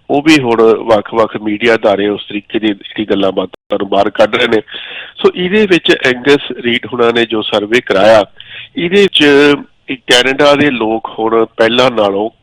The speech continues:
ਘੱਟ ਭਾਰਤ ਨੂੰ ਫਰੈਂਡਲੀ ਨੇਸ਼ਨ ਵਜੋਂ ਦੇਖਦੇ ਨੇ। ਚਾ-, ਉਹਨਾਂ ਦੀ ਇਹ ਕੋਸ਼ਿਸ਼ ਹੈ ਵੀ ਸਰਕਾਰ ਇੱਕ ਜਿਵੇਂ ਕਿਸੇ ਕੰਟਰੀ ਨੂੰ ਇੱਕ ਦੋਸਤ ਵਜੋਂ ਦੇਖਦੇ ਨੇ, ਵਧੀਆ ਬਿਜ਼ਨਸ ਪਾਰਟਨਰ ਵਜੋਂ ਦੇਖਦੇ ਨੇ।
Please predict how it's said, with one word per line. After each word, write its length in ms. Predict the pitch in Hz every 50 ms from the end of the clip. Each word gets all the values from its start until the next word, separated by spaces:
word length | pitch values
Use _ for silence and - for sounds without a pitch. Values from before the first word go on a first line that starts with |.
| - 135
ਘੱਟ 320 | 113 - - - - 131 127 120 120 117 - - - - - - _ -
ਭਾਰਤ 400 | 123 113 110 104 107 104 - 110
ਨੂੰ 180 | 107 107 110
ਫਰੈਂਡਲੀ 560 | - - - 110 107 104 104 107 110 113 117 107
ਨੇਸ਼ਨ 400 | 110 104 95 - - 104 101 101
ਵਜੋਂ 240 | 101 95 107 98 90 95
ਦੇਖਦੇ 400 | 90 90 - - - 117 117 117
ਨੇ। 160 | 117 107 110 - _ - - - - - _ _
ਚਾ-, 140 | - 117 110
ਉਹਨਾਂ 360 | 113 110 113 113 117 117 117
ਦੀ 400 | 110 120 117 117 117 113 117 113 - - - -
ਇਹ 360 | 117 107 104 110 113 123 120 -
ਕੋਸ਼ਿਸ਼ 420 | - - 104 - - 117 107 - 110
ਹੈ 100 | 107 107
ਵੀ 100 | 110 -
ਸਰਕਾਰ 800 | - - 113 107 - - 107 104 104 104 107 104 - 110 110 107 - - - - - - - -
ਇੱਕ 200 | 113 - - 117
ਜਿਵੇਂ 480 | 113 110 107 104 - - 110 107 110 107
ਕਿਸੇ 240 | - 107 - 117 107
ਕੰਟਰੀ 400 | - 107 101 98 98 - 104 101
ਨੂੰ 100 | 104 104
ਇੱਕ 140 | 98 -
ਦੋਸਤ 420 | 95 92 104 107 113 104 - - 113
ਵਜੋਂ 240 | 110 104 117 110 101
ਦੇਖਦੇ 400 | 101 104 98 - - - 104 104
ਨੇ, 180 | 101 101 101 101
ਵਧੀਆ 440 | 98 95 98 101 110 120 117 113 110
ਬਿਜ਼ਨਸ 400 | - 104 101 - 107 107 - - -
ਪਾਰਟਨਰ 320 | 101 95 95 - 101 101
ਵਜੋਂ 260 | 101 101 101 107 107
ਦੇਖਦੇ 380 | 98 98 92 - - 110 107
ਨੇ। 40 | 110